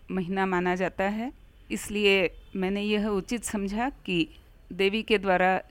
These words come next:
चंड और मुंड राक्षसों की वध की कथा मैं तुम्हें सुनाऊं।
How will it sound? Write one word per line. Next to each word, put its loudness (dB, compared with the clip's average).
चंड -2
और 2
मुंड -4
राक्षसों -2
की -2
वध 2
की -4
कथा 0
मैं 2
तुम्हें 0
सुनाऊं। 0